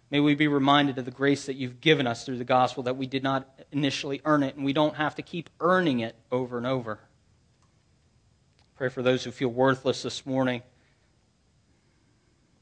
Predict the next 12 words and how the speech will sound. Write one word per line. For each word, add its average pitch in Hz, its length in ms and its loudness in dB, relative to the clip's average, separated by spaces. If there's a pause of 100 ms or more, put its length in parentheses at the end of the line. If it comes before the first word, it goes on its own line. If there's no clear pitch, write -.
(280)
that 131 100 -16
don't 156 220 2
know 147 80 4
where 139 180 6
they 131 100 4
fit, 139 400 2
don't 135 160 0
know 135 120 2
what 131 160 2
they 135 100 0
can 123 140 -6
contribute. 127 640 -2